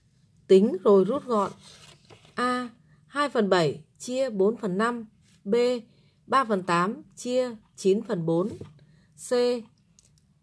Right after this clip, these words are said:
Tám phần hai mươi mốt chia bốn phần bảy. D. Năm phần tám chia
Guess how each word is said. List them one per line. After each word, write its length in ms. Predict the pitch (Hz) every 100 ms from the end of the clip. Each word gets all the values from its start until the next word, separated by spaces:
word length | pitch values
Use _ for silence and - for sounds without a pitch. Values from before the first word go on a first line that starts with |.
| _
Tám 240 | - 196 285
phần 320 | 262 202 185
hai 200 | 196 254
mươi 120 | 247
mốt 240 | 247 302 349 - _ _ _ _ _ _ _ _ _
chia 340 | 247 254 247 220 _ _
bốn 240 | - 180 214
phần 180 | 247 170
bảy. 300 | 165 127 - _ _ _ _ _ _
D. 100 | 190 226 233 220 -
Năm 240 | 220 254 240
phần 180 | 202 170
tám 360 | 165 170 214 285 _
chia 400 | - 240 240 226